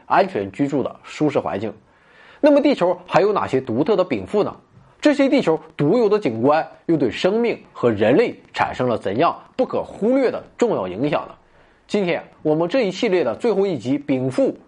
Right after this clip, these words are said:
就为大家盘点一下地球四大特有的景观。首先啊，是蓝蓝的天上白云飘，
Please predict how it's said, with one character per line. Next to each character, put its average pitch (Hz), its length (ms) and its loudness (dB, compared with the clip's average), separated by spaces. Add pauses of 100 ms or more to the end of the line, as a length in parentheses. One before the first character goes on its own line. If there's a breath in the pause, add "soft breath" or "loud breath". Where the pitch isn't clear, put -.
(180)
就 151 100 2
为 127 100 2
大 - 160 2
家 123 160 0 (120)
盘 139 260 -2
点 147 200 0
一 104 40 -6
下 131 180 0 (360 soft breath)
地 - 120 2
球 117 220 -2
四 190 220 2
大 - 180 0 (300)
特 226 260 6
有 101 100 -2
的 101 120 0
景 95 160 -4
观。 87 200 -8 (960 soft breath)
首 180 180 6
先 220 220 6
啊， 143 80 -2 (220)
是 - 180 0
蓝 175 340 4
蓝 160 160 0
的 143 60 0
天 180 240 0
上 165 260 0 (200)
白 98 160 0
云 131 200 2
飘， 139 320 2